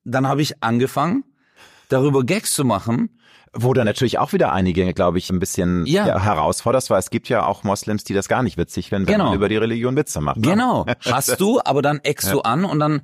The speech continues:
Speaker 2: Ja, ja, ja.
Speaker 1: äh, äh, genau das hatte ich dann. Dann hab ich zum
Speaker 2: Krass.
Speaker 1: Beispiel, äh, ich hab mal, bei meiner alten Show hab ich zum Beispiel gesagt, genau, ich sag auf der Bühne, „Ich war letztens weg, ich hab Alkohol getrunken.“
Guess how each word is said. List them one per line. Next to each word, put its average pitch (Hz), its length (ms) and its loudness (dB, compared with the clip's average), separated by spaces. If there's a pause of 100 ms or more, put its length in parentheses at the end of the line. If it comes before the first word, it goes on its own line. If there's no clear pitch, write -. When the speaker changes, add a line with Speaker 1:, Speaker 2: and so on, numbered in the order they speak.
Speaker 2:
Ja, 90 140 -4
ja, 117 140 -4
ja. 123 80 -4
Speaker 1:
äh, 127 300 4
äh, - 280 -6
genau 139 460 0
das 131 340 -2
hatte 262 160 -2
ich - 120 -4
dann. - 260 -8 (100)
Dann 117 160 2
hab 139 80 2
ich 139 140 0
zum 147 140 0
Speaker 2:
Krass. 135 100 4
Speaker 1:
Beispiel, 180 400 0
äh, 135 260 2
ich 123 160 -2
hab - 80 -2
mal, 139 320 0
bei 107 160 2
meiner 107 200 2
alten 143 200 -2
Show 160 160 0
hab 143 80 -2
ich 139 140 -4
zum 143 100 -4
Beispiel 135 300 -2
gesagt, 131 480 0 (480)
genau, 117 240 2
ich - 80 -4
sag 127 160 2
auf 127 100 -2
der 127 80 2
Bühne, 135 380 2 (160)
„Ich - 200 -10
war 110 340 4 (260)
letztens 110 400 0
weg, 131 180 0
ich 131 140 -2
hab 143 80 -2
Alkohol 143 340 0
getrunken.“ 90 580 -6